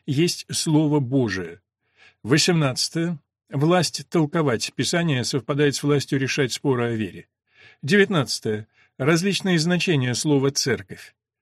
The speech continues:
Двадцатое. Что такое церковь, которой приписывают права, действия и другие свойства личности? Двадцать первое. Христианское государство и есть христианская церковь. Двадцать второе. Множество государств не образует единую церковь.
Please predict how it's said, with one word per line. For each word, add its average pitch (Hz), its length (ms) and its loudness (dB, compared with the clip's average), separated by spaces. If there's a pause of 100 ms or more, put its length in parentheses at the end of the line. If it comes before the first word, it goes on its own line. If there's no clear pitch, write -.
(220)
Двадцатое. 135 680 0 (240)
Что - 260 2
такое 143 360 2
церковь, 156 460 0 (220)
которой 151 380 2
приписывают 139 720 -2
права, 135 460 0
действия 156 500 0
и 151 140 -2
другие 131 360 0
свойства 131 380 -2
личности? 101 640 -6 (480)
Двадцать 165 420 0
первое. 117 420 -2 (260)
Христианское 165 720 2
государство 156 580 -2
и 156 160 -2
есть 147 400 0
христианская 135 640 -2
церковь. - 500 -8 (360)
Двадцать 165 340 0
второе. 131 380 0 (500)
Множество 180 640 4
государств 165 600 0
не 147 180 2
образует 165 580 2
единую 117 380 -2
церковь. - 480 -8